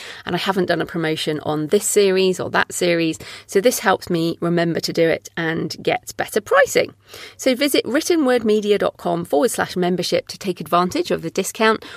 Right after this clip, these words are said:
or send them an email at info at written word media dot com to ask for recommendations on which promotion will best meet your goals.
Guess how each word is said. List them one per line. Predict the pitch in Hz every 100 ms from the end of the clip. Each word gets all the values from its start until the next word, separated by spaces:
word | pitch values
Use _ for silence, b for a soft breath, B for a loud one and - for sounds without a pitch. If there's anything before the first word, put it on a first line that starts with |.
| B
or | - 440
send | - 254
them | 262
an | 269
email | 311 311 294
at | - - -
info | 269 269 254 247
at | 196 -
written | 180 208 196 185
word | 175 170
media | 180 175 170
dot | 160 123
com | - 226 226 220 B -
to | -
ask | 180 180
for | -
recommendations | 175 240 233 208 185 175 - 170 -
on | 170 175
which | 302 -
promotion | - 175 156 - 156 147 B -
will | 165
best | 156 -
meet | 175 165 -
your | 151 147
goals. | 151 160 156 143 -